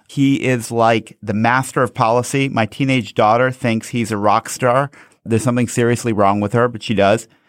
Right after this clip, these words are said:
Anyhow, Ezra wrote an epic piece this week with his colleague Sarah Kliff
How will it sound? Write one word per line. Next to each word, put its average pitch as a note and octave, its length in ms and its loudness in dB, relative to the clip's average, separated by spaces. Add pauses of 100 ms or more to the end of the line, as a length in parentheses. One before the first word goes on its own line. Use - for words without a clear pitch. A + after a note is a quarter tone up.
(120)
Anyhow, C3+ 400 2
Ezra D#3+ 480 0 (280)
wrote A#2+ 180 2
an A#2 180 -2
epic D#3+ 400 0
piece A#2 380 -4
this - 220 -8
week G2+ 260 -4
with G2+ 120 -10
his G#2+ 180 -10
colleague A#2 440 -2
Sarah A#2 280 0
Kliff C#3+ 400 -2